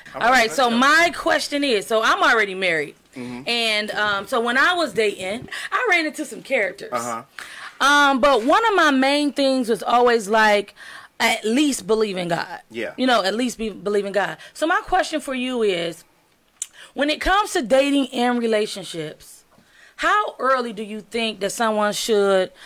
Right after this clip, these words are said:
Speaker 2: start the conversation about religion? Should they do it during the dating process or when they actually make it official?
Speaker 1: That's a good question. I think that it depends on where your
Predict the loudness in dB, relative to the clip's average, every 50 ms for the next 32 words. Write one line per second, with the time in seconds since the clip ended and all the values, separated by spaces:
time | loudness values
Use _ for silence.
0 | -20 -12 -10 -2 0 0 0 0 -2 -2 -2 -2 0 0 0 0 0 0 0 0
1 | -2 -4 -2 0 0 0 0 -2 -6 _ _ _ -6 -2 0 2 2 2 2 2
2 | 0 0 0 -2 -4 -14 -20 -20 -20 _ _ _ _ -8 -6 -4 -4 -4 -4 -2
3 | -2 -2 -2 -2 -4 -4 -4 -6 -4 -2 0 0 0 -2 -2 -2 -4 -4 -2 0
4 | 2 2 2 0 -2 -4 -2 -2 0 -2 -2 0 0 -2 -2 -2 -6 -4 -4 -4
5 | -4 -4 -8 -10 -8 -8 -8 -8 -8 -10 -12 -16 -18 -20 -20 -20 -20 -20 -14 -12
6 | -12 -10 -8 -6 -6 -6 -6 -8 -18 -16 -10 -8 -8 -8 -8 -10 -16 -16 -16 -14
7 | -12 -12 -10 -10 -12 -14 -16 _ -12 -10 -10 -10 -10 -10 -10 -10 -10 -10 -10 -12
8 | -16 -20 _ _ _ -20 -16 -12 -8 -6 -6 -4 -4 -4 -4 -6 -6 -10 -12 _
9 | _ -16 -14 -12 -12 -12 -12 -12 -12 -12 -14 -16 -18 -20